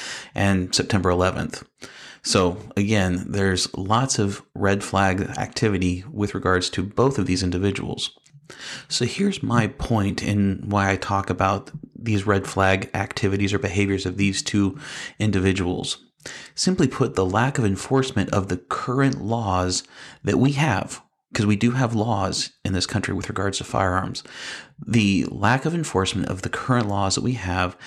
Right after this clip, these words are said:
allowed these two to get a hold of guns and to commit their crimes. So if the current laws aren't being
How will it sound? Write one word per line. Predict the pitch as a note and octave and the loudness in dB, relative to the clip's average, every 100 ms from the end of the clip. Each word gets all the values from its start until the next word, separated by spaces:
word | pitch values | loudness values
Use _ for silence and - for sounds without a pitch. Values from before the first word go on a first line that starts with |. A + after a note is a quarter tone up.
| - - - | -16 -16 -6
allowed | G#2 F#2 A#2+ A#2+ | -2 0 2 2
these | B2 C3+ - | 2 0 0
two | - G2 | 0 0
to | F#2 F#2 | 0 0
get | G2 A#2 | 2 2
a | |
hold | - A#2 C3 | 2 0 0
of | B2+ | 0
guns | F2+ F2+ E2+ | 0 0 -2
and | F#2 | -2
to | |
commit | - G2 F2+ | -4 -2 -2
their | F2 | -2
crimes. | E2+ G2+ E2+ F2 - - - _ - - - - - - - | -2 0 -2 -4 -8 -12 -12 _ -20 -20 -18 -16 -18 -20 -6
So | - A2+ G#2+ F#2 - - _ _ _ _ _ _ _ - | 2 4 4 2 -2 -16 _ _ _ _ _ _ _ -2
if | B2 | 0
the | - | 0
current | - - E3+ C#3 C3+ | -4 -2 0 0 0
laws | C#3 B2+ F#2 - _ | 2 2 0 -2 _
aren't | - C#3+ C#3+ A2+ | 2 2 0 0
being | A#2 A#2 G2 F#2+ | 2 4 4 2